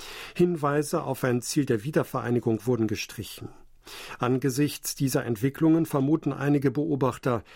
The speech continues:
dass Nordkorea Tokto von der Landkarte gestrichen hat, weil es die Inseln faktisch als südkoreanisches Territorium betrachte.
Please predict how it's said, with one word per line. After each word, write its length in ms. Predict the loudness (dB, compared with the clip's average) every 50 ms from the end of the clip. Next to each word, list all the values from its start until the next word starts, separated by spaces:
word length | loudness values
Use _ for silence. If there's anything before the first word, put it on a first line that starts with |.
| -20 -20 -14 -2
dass 180 | -2 0 2 2
Nordkorea 760 | 2 2 2 0 -2 0 0 0 2 2 2 2 2 2 0
Tokto 380 | 0 -2 -2 -2 2 0 0
von 200 | 2 2 0 0
der 100 | 2 2
Landkarte 600 | 2 2 2 0 -2 -2 -2 -2 -2 0 0 0
gestrichen 540 | 0 0 -2 -2 0 0 0 2 2 2 2
hat, 220 | 2 0 -2 -4 -14 -20 -20 -20 -20 _ _ 0
weil 140 | 2 2 2
es 140 | 0 0 -2
die 160 | -4 0 2
Inseln 340 | 4 4 4 4 2 0 0
faktisch 500 | -2 -4 -4 -4 -4 -2 -2 -2 0 0
als 180 | -2 0 0
südkoreanisches 1000 | 0 -2 -2 -2 0 -2 -2 0 2 0 0 0 0 0 0 0 -2 -4 -4 -2
Territorium 640 | -2 -2 0 0 -2 0 0 -2 -2 0 0 -2 0
betrachte. 580 | 0 -4 -6 -6 -14 -14 -14 -14 -18 -18 -18